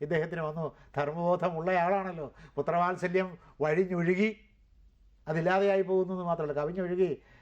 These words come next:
ഈ ധർമ്മബോധം മൂടിപ്പോകുമെന്ന് മാത്രമേ ഉള്ളൂ. ധർമ്മബോധം ശരിക്ക് വന്നു. ഇത് വേണ്ടായിരുന്നെന്നും അദ്ദേഹത്തിന് തോന്നി. അപ്പോൾ പറഞ്ഞു, "നീ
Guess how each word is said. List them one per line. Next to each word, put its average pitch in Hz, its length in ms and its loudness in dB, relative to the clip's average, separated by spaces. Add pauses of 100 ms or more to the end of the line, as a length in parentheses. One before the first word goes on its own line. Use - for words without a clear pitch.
(140)
ഈ 143 140 2
ധർമ്മബോധം 170 560 2
മൂടിപ്പോകുമെന്ന് 190 580 2
മാത്രമേ 143 360 -4
ഉള്ളൂ. 98 140 -18 (1400)
ധർമ്മബോധം 151 400 -2
ശരിക്ക് 139 240 -2
വന്നു. 139 340 -6 (280)
ഇത് 156 80 -4
വേണ്ടായിരുന്നെന്നും 180 600 -2
അദ്ദേഹത്തിന് 147 440 -4
തോന്നി. 135 260 -4 (560)
അപ്പോൾ 127 180 -6
പറഞ്ഞു, 127 320 -8 (760)
"നീ 127 240 -6